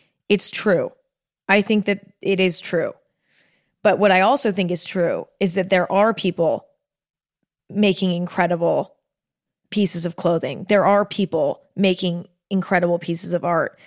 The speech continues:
There are people making incredible music. And there are people making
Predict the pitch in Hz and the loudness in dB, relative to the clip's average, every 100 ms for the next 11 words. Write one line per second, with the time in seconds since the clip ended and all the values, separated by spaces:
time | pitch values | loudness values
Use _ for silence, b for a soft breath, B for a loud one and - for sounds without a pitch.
0 | b - 175 180 190 196 190 185 170 175 | b 0 2 4 2 0 0 2 0 0
1 | 170 - 180 - 190 175 170 170 160 165 | -4 -4 -4 0 0 2 0 0 -4 -2
2 | 147 - b b b 196 196 - 190 190 | -4 -4 b b b 2 2 4 2 2
3 | 202 185 185 175 175 165 | 0 0 2 0 -2 -6